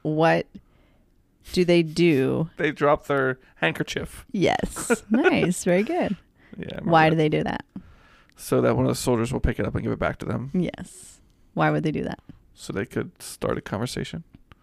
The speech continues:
Speaker 1: And marry an officer.
Speaker 2: <laughs> And marry an officer.
Speaker 1: Of course.
Speaker 2: But they're not even, what do they call that when they go out into, into the society?
Speaker 1: Yeah. Are they out in society?
Speaker 2: Yeah.
Speaker 1: Yeah.
Speaker 2: But they're not yet,
Speaker 1: They
Speaker 2: right?
Speaker 1: are.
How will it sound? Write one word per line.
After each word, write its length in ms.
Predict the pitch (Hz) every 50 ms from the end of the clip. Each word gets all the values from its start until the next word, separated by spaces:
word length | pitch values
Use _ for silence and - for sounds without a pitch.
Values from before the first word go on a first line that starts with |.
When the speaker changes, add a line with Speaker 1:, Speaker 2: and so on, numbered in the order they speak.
| _ - - -
Speaker 1:
And 180 | 202 190 175 160
marry 300 | 147 143 - 160 160 160
an 80 | 151
officer. 460 | 160 160 190 - - - - - - -
Speaker 2:
<laughs> 40 | -
And 260 | - - - - - 110
marry 220 | - 82 - 85
an 80 | 80 -
officer. 320 | - - - - - 202 -
Speaker 1:
Of 40 | -
course. 400 | - - - _ - - - - - - - - - - - -
Speaker 2:
But 100 | 143 127
they're 100 | 143 156
not 180 | 151 147 139 131
even, 360 | 135 120 120 117 117 123 139 - _ _ _ _ _ _ - - - - - - - - _ _ -
what 100 | - 131
do 60 | 131
they 80 | 139
call 260 | 139 - - 143 147 151
that 240 | 156 165 175 - - - - - - -
when 120 | 143 135
they 100 | 131 127
go 160 | 131 131 131 135
out 260 | 139 143 143 139 147
into, 580 | 139 135 135 - - 143 139 135 135 139 139 135 - - - _ _ - -
into 280 | 139 135 - - 139 135
the 200 | 139 139 131 139 - - _ _ _ _ _ - _
society? 600 | - - 147 - - 147 147 156 151 160 165 170 - - - _ _ -
Speaker 1:
Yeah. 220 | 170 156 - - - - - _ _ _ _ _ _ _ - -
Are 80 | 156
they 120 | 151 147 143
out 180 | 143 151 143
in 140 | - - 160
society? 560 | - - - - - 160 - - - 180 - _ _ _ _ _ - -
Speaker 2:
Yeah. 180 | - - - - _ _ _ _ _ _ -
Speaker 1:
Yeah. 120 | - - - - - - -
Speaker 2:
But 120 | - -
they're 80 | 127 117
not 260 | 110 123 113 - - -
yet, 100 | - 165
Speaker 1:
They 100 | 160 135
Speaker 2:
right? 100 | - -
Speaker 1:
are. 100 | -